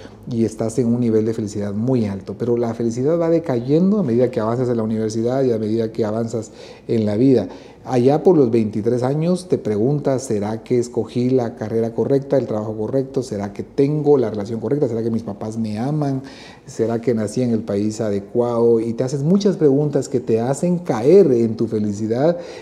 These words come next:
y esa felicidad va decayendo cada vez más hasta llegar a los cuarenta a cincuenta años, que es donde tiene su marco más bajo.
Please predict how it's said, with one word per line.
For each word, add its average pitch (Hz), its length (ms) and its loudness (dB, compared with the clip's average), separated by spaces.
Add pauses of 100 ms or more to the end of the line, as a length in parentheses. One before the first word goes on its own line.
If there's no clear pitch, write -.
(160)
y 156 420 6
esa 160 200 2
felicidad 156 400 4
va 156 160 2
decayendo 147 640 4
cada 135 180 2
vez 131 180 4
más 127 220 -2
hasta 127 200 -4
llegar 110 220 0
a 120 60 0
los 117 140 -2
cuarenta 156 800 2
a 120 240 -8
cincuenta 127 680 -2
años, 123 360 -4
que 117 100 -4
es 110 140 -6
donde 117 180 0
tiene 120 240 -4
su 113 140 -6
marco 117 560 -2 (480)
más 120 420 0
bajo. 117 480 0